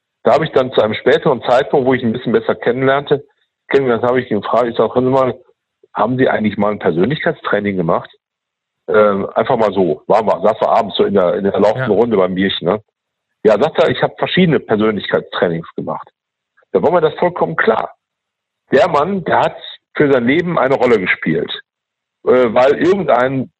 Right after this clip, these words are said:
Speaker 1: äh, äh, äh, Personal Trainer ihm gesagt hat, „Wenn du leicht mit den Fersen wippst, wirkst du dynamischer und kommst besser rüber.“
Speaker 2: <laughs>
Speaker 1: Ganz einfach. Der, da war, war von vornherein klar,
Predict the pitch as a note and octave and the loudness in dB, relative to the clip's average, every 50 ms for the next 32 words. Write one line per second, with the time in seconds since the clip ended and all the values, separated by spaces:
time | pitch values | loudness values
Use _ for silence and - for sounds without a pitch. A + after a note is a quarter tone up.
0 | _ _ _ _ _ _ _ _ _ _ _ - B2+ B2+ B2 A#2+ A#2 A2+ A2 - | _ _ _ _ _ _ _ _ _ _ _ -4 0 0 2 2 2 2 2 0
1 | - A2+ A2+ G#2+ G#2 G2 - F2+ - - - - B2 G#2+ G#2 G2+ G2 - G#3+ A3 | 0 2 2 2 2 0 -2 -6 -10 -10 -4 0 0 2 2 2 0 -2 -4 -8
2 | - - - _ _ - E3+ E3 D3 - C3+ - - - D3+ E3 D#3+ E3 D3 B2+ | -14 -16 -20 _ _ -20 -18 -18 -18 -18 -16 -8 -2 0 0 2 2 0 0 0
3 | A2+ - - C3 C3+ D3+ D#3 C3+ - C3+ B2 A#2+ A2 C3+ C#3+ - - D3 - - | 0 2 2 2 2 2 0 0 0 0 0 2 2 0 0 0 0 -2 -2 -2
4 | - - - - _ _ B2 B2+ D3 D3+ D3 C#3 C#3+ D3 - - - A2+ C3+ E3 | -6 -20 -20 -20 _ _ 0 2 2 2 2 2 2 0 0 0 2 2 2 2
5 | E3+ - - C3+ C3+ C3 C#3 C3 A#2 A2+ A2 - - - D3 D3+ D#3 D3 C#3+ A#2 | 0 -2 -2 -2 0 2 0 0 0 -2 -6 -4 -2 0 0 2 2 0 0 0
6 | - - - - - - _ _ _ _ _ _ _ _ _ _ - B2 D#3+ D#3+ | 0 -2 -2 -6 -14 -20 _ _ _ _ _ _ _ _ _ _ 0 0 2 2
7 | - - D3 B2+ A#2+ A#2 A2+ A2+ A#2+ C#3+ D#3+ D#3+ C#3 - - D3 D3 C#3+ C#3+ - | 0 -4 -2 0 2 2 2 2 2 2 0 -2 -2 0 2 2 2 2 0 -2
8 | - B2+ B2 - - C#3 C3+ - - - A#2 - B2+ G#2+ F#2+ G#2 F#2+ F2 C#2+ - | -2 -2 -2 0 -2 -2 -2 -2 -2 -2 0 2 2 2 2 2 2 2 0 0
9 | - - _ _ _ _ _ _ _ _ _ _ _ - - - - - - B2+ | -4 -12 _ _ _ _ _ _ _ _ _ _ _ -20 -20 -20 -16 -12 -10 -4
10 | - - G3 G#3+ - - - - - - - - C3 B2+ - - C3+ B2+ B2+ D3 | -2 -2 0 2 0 0 0 -4 -8 -4 0 2 2 2 2 0 -2 -2 0 -2
11 | D3+ - B2 D#3 D3 - D3 - - C#3+ D#3+ D#3+ C#3 - - G#3+ A3+ G3+ F3 D#3+ | -4 -2 -2 -2 0 0 -2 0 0 0 0 0 0 0 2 2 2 2 0 -2
12 | C#3+ - - D#3 D#3+ E3 | -2 0 0 0 0 -2